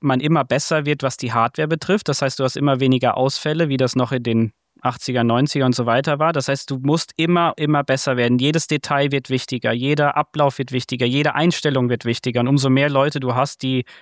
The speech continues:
das können und die gut da drin sind, umso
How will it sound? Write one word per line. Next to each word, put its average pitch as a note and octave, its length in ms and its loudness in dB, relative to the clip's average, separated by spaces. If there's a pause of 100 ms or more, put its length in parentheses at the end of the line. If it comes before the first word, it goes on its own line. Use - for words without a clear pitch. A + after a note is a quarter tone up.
(360)
das - 220 -2
können F3+ 380 2 (600)
und C3+ 100 -2
die B2+ 80 -2
gut C#3+ 220 0
da D#3 80 2
drin D#3+ 180 0
sind, F3 260 0
umso C#3+ 360 2